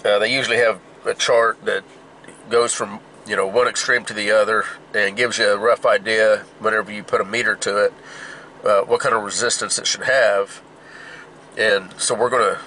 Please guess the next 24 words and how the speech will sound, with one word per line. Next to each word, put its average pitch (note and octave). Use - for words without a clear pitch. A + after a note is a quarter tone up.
we're C3
gonna A#2+
take B2+
a G#2+
look A2+
at G#2+
that G2
and, G2
uh, F#2
see -
what's G2
going G2
on G2
here. F#2+
So C3+
I'm B2
gonna C3
kill D#3
the C#3
car, D3+
and A#2
we're B2+
gonna C3
get B2+